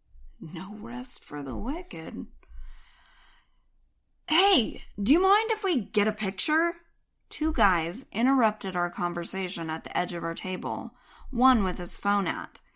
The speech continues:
He stared at the witch, his eyes pleading. "What?"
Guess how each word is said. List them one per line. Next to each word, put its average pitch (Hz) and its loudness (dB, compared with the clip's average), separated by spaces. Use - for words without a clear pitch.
He - -4
stared - 0
at - -2
the 190 -2
witch, 220 -2
his - -8
eyes 180 2
pleading. 185 -4
"What?" - -6